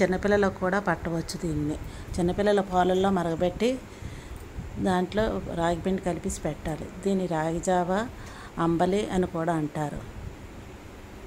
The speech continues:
నీళ్ళు బాగా మరిగిన తర్వాత, ఒక చిన్న కప్పులో రెండు స్పూన్ల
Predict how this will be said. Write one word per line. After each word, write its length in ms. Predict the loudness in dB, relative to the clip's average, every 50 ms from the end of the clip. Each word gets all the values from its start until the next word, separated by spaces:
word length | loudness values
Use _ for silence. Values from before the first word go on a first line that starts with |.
| -14 -14 -14 -16 -14 -14 -14 -12 -12 -14 -12 -12 -10 -10 -8 -8 -10 -10 -12 -12 -12 -14 -14 -16 -16 -8 -2 0
నీళ్ళు 200 | 0 2 2 4
బాగా 320 | 4 4 4 4 4 2
మరిగిన 340 | 0 0 0 0 0 -2 -2
తర్వాత, 680 | 0 0 0 0 2 4 4 2 2 2 0 -2 -2 -2 -6 -10 -12 -12 -14 -12 -10 -6
ఒక 220 | -4 -2 0 2
చిన్న 160 | 2 2 2
కప్పులో 520 | 2 0 0 0 0 2 2 4 4 2 0 -4 -6 -10 -12 -12 -12 -14 -10 -2 2
రెండు 260 | 4 4 6 4 4
స్పూన్ల 680 | 2 0 0 0 0 2 2 2 2 2 2 0